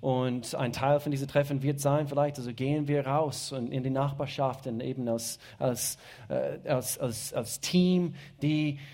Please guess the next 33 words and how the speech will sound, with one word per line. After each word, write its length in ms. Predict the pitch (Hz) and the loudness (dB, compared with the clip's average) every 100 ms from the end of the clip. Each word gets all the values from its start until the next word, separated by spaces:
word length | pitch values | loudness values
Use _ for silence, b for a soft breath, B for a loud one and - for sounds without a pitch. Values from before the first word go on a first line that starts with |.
| B - | B -2
die 220 | 139 139 | 2 4
das 160 | 135 | 4
auf 180 | 160 143 | 4 2
dem 120 | 147 | 2
Herzen 380 | 135 151 143 143 | 2 2 2 2
haben, 200 | 147 139 | 2 2
wir 80 | 127 | 0
beten, 480 | 110 135 151 139 104 | 2 2 2 0 -4
so 240 | - 143 | -2 0
wie 120 | 139 | 0
wir 120 | 139 135 | 2 0
durch 240 | 139 139 | 0 -4
die 100 | 131 | -6
Straßen 540 | - 139 143 143 143 | -6 -4 -4 -4 -4
gehen 340 | 123 135 131 120 | -4 -2 -2 -4
und 200 | 113 107 | -4 -4
wir 100 | 117 | -2
bereiten 380 | 123 135 147 139 | 0 2 0 0
diese 180 | 131 | -4
ganze 580 | 117 139 156 160 - 160 | 0 2 2 0 -2 -2
Viertel 540 | 139 - 147 135 104 95 B - | -2 0 0 0 -4 -6 B -4
im 180 | 135 | -2
Gebet 400 | 127 131 135 139 | 0 2 2 0
vor 340 | - 107 101 101 - B B - | -4 -6 -6 -8 -12 B B 0
und, 560 | 127 120 117 117 - B B | 2 4 2 0 -6 B B
und 520 | - 123 123 123 - | -2 0 2 -2 -2
wir 100 | 113 | -6
treffen 380 | - 143 143 139 | 2 2 4 4
uns, 340 | 139 139 139 123 | 4 4 0 -4
wir 80 | |
beten 320 | 113 135 143 143 | 2 2 2 -2
zusammen, 640 | 135 127 135 131 131 117 | -4 0 2 2 -2 -2
wir, 240 | 120 117 | 0 0